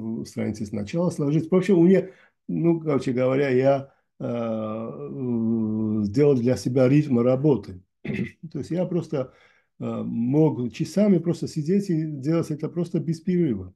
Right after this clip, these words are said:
э, работать с этими книгами, то есть с переплетом, переплетом. И, э, <laughs> помню, как этот, э, друг мой,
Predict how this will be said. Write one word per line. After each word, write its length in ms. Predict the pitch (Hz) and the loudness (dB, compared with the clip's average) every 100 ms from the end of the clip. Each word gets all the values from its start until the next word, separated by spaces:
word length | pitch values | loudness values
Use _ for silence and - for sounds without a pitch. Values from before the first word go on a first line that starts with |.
| 208 | -12
э, 1400 | 120 113 110 107 107 107 120 131 135 143 139 131 139 127 | -10 -8 -8 -8 -8 -8 -10 -8 -8 -6 -6 -6 -6 -6
работать 460 | 123 120 117 127 117 | -6 -4 -4 -6 -6
с 40 | |
этими 320 | 131 104 123 117 | -6 -4 -2 -2
книгами, 500 | 131 123 104 98 98 | -2 -2 -2 -4 -6
то 60 | 101 | -10
есть 100 | - | -8
с 20 | |
переплетом, 600 | 113 104 104 101 98 - _ _ _ _ | -4 -4 -4 -6 -8 -14 _ _ _ _
переплетом. 540 | - 131 127 110 98 98 _ _ _ | -2 0 2 0 0 -6 _ _ _
И, 460 | - 160 190 196 185 | 0 4 6 8 6
э, 260 | 165 156 | 6 4
<laughs> 120 | 135 135 | 0 -2
помню, 180 | 180 - - | -4 -4 -10
как 240 | 135 135 147 | -6 -4 -2
этот, 280 | 151 143 123 | -2 -2 -2
э, 580 | 123 117 113 113 113 113 | -6 -4 -6 -6 -8 -6
друг 540 | 120 120 110 147 147 131 | -8 -8 -6 -4 -4 -6
мой, 360 | 131 147 156 | -4 -4 -4